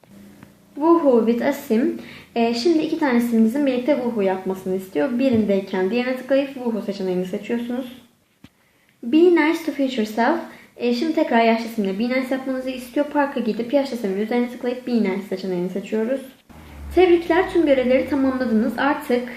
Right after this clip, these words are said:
e, yetişkin olan simlerinizi doğum günü pastası hazırlayarak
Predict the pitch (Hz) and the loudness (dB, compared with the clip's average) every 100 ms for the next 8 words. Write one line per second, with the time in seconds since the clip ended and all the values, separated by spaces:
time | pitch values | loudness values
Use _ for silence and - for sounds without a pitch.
0 | - 214 208 214 240 - - 285 240 226 | -2 2 2 4 0 0 -2 0 2 2
1 | - 202 196 190 185 247 240 262 277 247 | 0 -2 0 0 -2 -2 0 0 0 0
2 | 240 220 202 185 - 190 208 220 262 269 | 0 -2 -6 -10 -8 -6 -4 -2 0 2
3 | 277 269 | 2 2